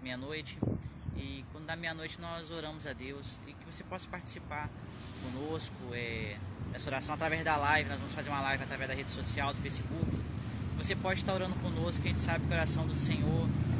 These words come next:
Deus pode escutar em qualquer lugar, em qualquer forma, então nós vamos usar esta ferramenta pra poder estar abençoando vidas. Então você é nosso convidado, é, chame as pessoas pra poder ver nos seus celulares, nos seus computadores,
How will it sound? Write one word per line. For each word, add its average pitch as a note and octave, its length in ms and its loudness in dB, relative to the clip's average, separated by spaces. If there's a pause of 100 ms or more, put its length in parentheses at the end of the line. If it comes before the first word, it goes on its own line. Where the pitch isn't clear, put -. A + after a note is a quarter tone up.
Deus F#3 220 8
pode - 240 8
escutar F3+ 440 8
em F3+ 60 6
qualquer F#3 260 4
lugar, F3 300 6
em - 60 6
qualquer - 220 4
forma, F3+ 440 6
então C3 160 2
nós - 140 2
vamos F3+ 240 0
usar D#3 420 4 (460)
esta D3+ 220 -2
ferramenta D#3+ 540 2
pra E3 60 -4
poder D#3+ 200 -2
estar D#3+ 200 -2
abençoando D#3 480 -4
vidas. - 460 -2 (460)
Então F#3+ 200 -2
você G3+ 260 0
é - 20 2
nosso F#3+ 180 2
convidado, D#3+ 600 4 (560)
é, C3+ 460 0 (160)
chame D#3+ 160 -2
as - 80 -4
pessoas D3+ 600 -4
pra - 120 -6
poder C#3 240 -6
ver C#3 120 -4
nos C#3 120 -6
seus - 160 -6
celulares, C#3 800 0
nos - 100 -6
seus - 160 -4
computadores, C3+ 800 -4